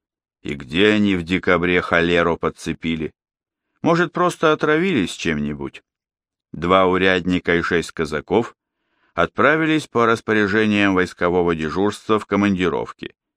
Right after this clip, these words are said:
Вот и весь год сплошные потери. И производств не было. За весь год одного Петра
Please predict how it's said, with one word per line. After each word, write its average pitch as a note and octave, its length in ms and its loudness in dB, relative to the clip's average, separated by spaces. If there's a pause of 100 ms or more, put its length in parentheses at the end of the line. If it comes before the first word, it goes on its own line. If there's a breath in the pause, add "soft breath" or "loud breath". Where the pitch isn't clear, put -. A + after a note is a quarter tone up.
(560)
Вот F#3+ 360 2
и G3+ 40 4
весь F3+ 320 0
год D#3+ 400 -2 (460)
сплошные G#2 760 0
потери. E2+ 720 -2 (720)
И E3+ 140 -2
производств E3+ 960 -2
не B2 240 2
было. A2+ 360 0 (580)
За F#2+ 180 2
весь C#3+ 260 0
год D#3 220 0
одного A#2 420 2
Петра A2 540 0